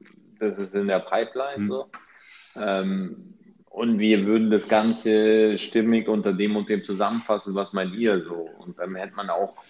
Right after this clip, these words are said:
Speaker 1: am Ende noch eine spannende Diskussion oder spannende Impulse für ein Sprintziel vielleicht
Speaker 2: Ja.
Speaker 1: aus dem Review rauskriegen.
Speaker 2: Und, und im Sinne von,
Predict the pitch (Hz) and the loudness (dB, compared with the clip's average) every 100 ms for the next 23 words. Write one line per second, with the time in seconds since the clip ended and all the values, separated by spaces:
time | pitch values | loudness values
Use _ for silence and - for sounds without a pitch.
0 | - - - - - 90 92 104 107 113 | -20 -20 -20 -14 -6 -4 -2 -2 2 4
1 | 107 107 101 - 104 110 110 104 104 - | 4 2 0 0 0 2 2 0 -2 -4
2 | 104 110 117 113 107 101 104 113 110 104 | 0 2 2 2 0 0 -4 -2 -2 -2
3 | 101 110 113 107 - 107 101 95 - 113 | -4 -4 -4 -4 -4 -4 -4 -6 -6 -4
4 | 117 90 92 98 95 - 110 113 107 95 | -4 -6 -8 -8 -8 -4 2 2 2 -6
5 | - 95 90 95 98 98 90 95 101 - | -12 -12 -6 -6 -6 -8 -6 -6 -6 0
6 | 110 127 139 139 113 110 - - 131 127 | 4 4 4 4 6 6 6 8 10 10
7 | - 117 110 104 104 | 6 4 6 2 -2